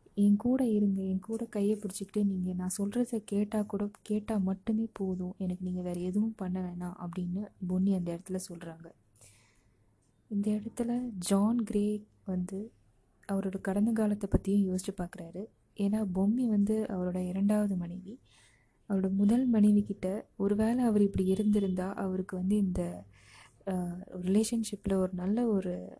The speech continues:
நடத்தி கொண்டு வந்திருக்க முடியும் அப்படின்றத அவர் வந்து ரொம்பவே ஃபீல் பண்றாரு அந்த இடத்துல. இதை பத்தி நம்ம நிறைய ஆராய்ச்சி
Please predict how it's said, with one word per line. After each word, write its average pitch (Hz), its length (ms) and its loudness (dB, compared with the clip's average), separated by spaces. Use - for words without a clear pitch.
நடத்தி 190 400 0
கொண்டு 190 300 2
வந்திருக்க 180 360 0
முடியும் 180 460 -2
அப்படின்றத 180 800 -6
அவர் 185 240 -2
வந்து 180 300 -2
ரொம்பவே 202 480 -2
ஃபீல் 208 280 4
பண்றாரு 170 420 -4
அந்த 175 220 -4
இடத்துல. - 260 -10
இதை 202 180 2
பத்தி 202 260 2
நம்ம 208 200 2
நிறைய 190 400 0
ஆராய்ச்சி 202 480 0